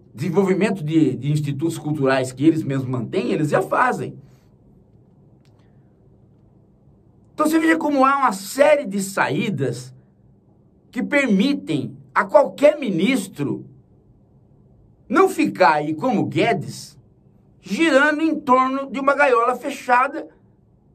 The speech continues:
com uma gritaria, é, ridícula e com o silêncio de todos a, a respeito do imposto progressivo. Uma progre-, um imposto progressivo também eliminaria todo esse problema.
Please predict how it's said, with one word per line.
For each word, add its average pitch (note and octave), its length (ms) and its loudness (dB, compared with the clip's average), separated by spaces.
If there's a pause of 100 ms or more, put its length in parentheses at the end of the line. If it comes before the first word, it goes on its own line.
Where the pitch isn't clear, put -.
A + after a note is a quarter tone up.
com D#4 180 4
uma D4 220 4
gritaria, E3 920 -2 (600)
é, C3+ 760 2
ridícula C#4 880 -2 (960)
e - 80 -10
com D#4 200 -2
o C#4+ 40 2
silêncio D4 680 -2
de - 100 -8
todos A#3+ 520 2
a, B3+ 100 -10
a - 200 -10
respeito G#3+ 640 -2
do G3 100 -6
imposto G3+ 420 -4
progressivo. G2+ 760 -4 (2250)
Uma D#4+ 200 2
progre-, D4+ 480 0
um C#4 180 -4
imposto C#4 560 -2
progressivo F#3 840 -2
também A#3 380 0
eliminaria A#3 680 -2
todo G3+ 220 -2
esse F#3+ 180 -4
problema. F#3 640 -4